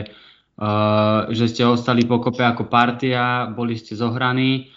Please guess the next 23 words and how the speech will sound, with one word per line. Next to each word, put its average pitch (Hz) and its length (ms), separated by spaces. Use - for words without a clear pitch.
a 107 100
keď - 500
aspoň 113 380
teda 117 180
z 113 120
tvojich 123 260
slov, 120 340
tak 120 140
súdim, 117 380
že 117 180
ste 117 220
tam 117 180
aj 113 160
celkom 117 260
dobrá 120 280
partička, 117 720
aj 110 100
kam 120 220
ako 113 420
po 120 140
tej 113 160
ľudskej 117 360
stránke, 117 600